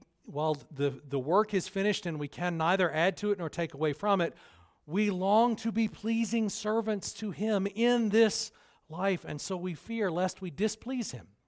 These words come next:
And that holy, that holy fear drives us on to holiness, to sanctification,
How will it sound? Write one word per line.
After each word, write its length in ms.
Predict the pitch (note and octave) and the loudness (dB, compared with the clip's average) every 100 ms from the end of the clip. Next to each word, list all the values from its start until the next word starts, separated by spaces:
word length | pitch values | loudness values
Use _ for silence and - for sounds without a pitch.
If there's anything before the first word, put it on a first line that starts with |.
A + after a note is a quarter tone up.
| _ _ _ _ _ _ _ _ B2+ | _ _ _ _ _ _ _ _ -14
And 160 | C3 | -6
that 140 | D#3 - | -6 -6
holy, 380 | F#3 G3+ E3+ C3 - D3+ | -8 -4 -4 -6 -14 -4
that 340 | E3 - - _ _ | -4 -4 -18 _ _
holy 480 | - G#3+ G#3+ E3+ | -4 -2 0 -4
fear 600 | C#3 - A#3 F#3+ G#2 G2 - _ _ _ _ _ _ _ _ | -6 -6 -4 -4 -6 -12 -20 _ _ _ _ _ _ _ _
drives 560 | - C3+ D#3 G3 G3+ G3+ | -20 -8 0 2 2 2
us 220 | G3 - | 2 2
on 460 | F#3 E3 D3+ C3+ C3+ _ _ - | -4 -4 -4 -6 -8 _ _ -16
to 100 | C#3+ | -12
holiness, 580 | - A3 A#2+ G2+ - - | -6 -4 -6 -12 -18 -14
to 100 | B2+ | -10
sanctification, 1040 | - F3 D#3+ - - - C#3+ - - | -6 -6 -6 -14 -14 -14 -14 -14 -18